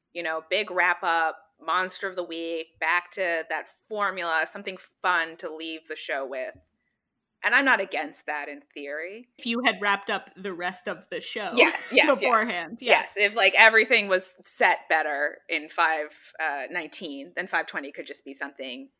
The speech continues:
Speaker 1: fun with the boys. The
Speaker 2: Yeah.
Speaker 1: boys are, you know, doing the boy thing. But, yeah. You can't have it, like, a hunt for, like, the first ten minutes,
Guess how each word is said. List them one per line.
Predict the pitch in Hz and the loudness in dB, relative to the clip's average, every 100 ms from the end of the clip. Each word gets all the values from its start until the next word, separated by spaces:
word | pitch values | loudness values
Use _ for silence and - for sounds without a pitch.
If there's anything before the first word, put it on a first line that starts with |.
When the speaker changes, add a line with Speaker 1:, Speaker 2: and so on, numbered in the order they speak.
| _ | _
Speaker 1:
fun | _ - 190 262 | _ -4 -2 0
with | 302 | -2
the | 339 | 0
boys. | 277 214 170 156 143 135 156 | 2 4 2 0 -2 -6 -10
The | 165 165 | -10 -2
Speaker 2:
Yeah. | 202 233 | 0 0
Speaker 1:
boys | 247 233 226 233 202 202 | -4 -12 -16 -16 -16 -6
are, | 233 254 220 | -4 -4 -6
you | 247 | -8
know, | 254 254 254 | -6 -6 -8
doing | 262 269 285 | -8 -8 -10
the | 311 311 | -12 -16
boy | 262 254 185 | -10 -6 -6
thing. | 151 135 - - | -6 -8 -10 -18
But, | 104 101 _ _ _ _ | -20 -20 _ _ _ _
yeah. | - 226 233 196 156 - _ _ _ _ _ _ _ _ _ _ _ _ _ _ _ | -20 -18 -16 -16 -18 -20 _ _ _ _ _ _ _ _ _ _ _ _ _ _ _
You | - | -18
can't | - 277 | -8 -6
have | 269 277 269 | 0 0 2
it, | 240 | 0
like, | 233 208 - _ _ _ _ _ _ _ _ _ _ - | 0 -2 -4 _ _ _ _ _ _ _ _ _ _ -10
a | 202 | -6
hunt | - 262 254 | 0 0 0
for, | - 247 | -2 2
like, | 233 233 | 2 2
the | 208 | -4
first | 202 240 247 - | 0 0 0 -2
ten | 277 254 247 | 2 2 2
minutes, | 254 254 262 - - | 2 2 2 -4 -8